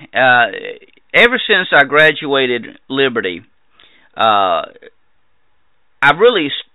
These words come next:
cranked up my devotions with the Lord. And one thing that, um, God has been convicting me of here lately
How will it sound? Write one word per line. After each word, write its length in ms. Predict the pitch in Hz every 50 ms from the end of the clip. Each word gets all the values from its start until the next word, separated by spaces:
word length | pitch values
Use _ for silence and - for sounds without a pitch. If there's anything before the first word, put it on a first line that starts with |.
| _ _ _ _ -
cranked 480 | - - - 180 196 196 185 - - -
up 220 | 170 170 143 - 123
my 180 | 139 131 127
devotions 880 | 120 120 123 113 113 131 135 139 143 135 - - 131 104 92 85 87 85 - - - - _ _ _ _ _ _ _ _ _ - -
with 200 | 127 127 113 -
the 60 | 113
Lord. 380 | 113 110 104 90 60 - - - _ _ - _ _ _ _ _ _ _ _ _ _ _ _ _ _ _ _ _ -
And 240 | 165 180 175 175 180
one 260 | 190 254 302 330 330 - - 240
thing 340 | 240 226 208 196 190 160 143
that, 420 | 156 151 147 139 - - - - 160 147
um, 380 | 135 127 123 117 113 117 117 _ _ _ _ _ _ _ _
God 500 | 143 123 160 180 196 220 247 262 254 240
has 400 | 214 185 196 175 156 151 143 135 135
been 240 | 151 175 175 160 143
convicting 840 | - 147 131 127 120 127 143 190 185 - - 151 139 131 131 131
me 240 | 143 151 156 151 139
of 280 | 123 113 113 113 107
here 240 | - 123 117 117 110
lately 520 | 107 110 107 110 101 - 82 82 76 64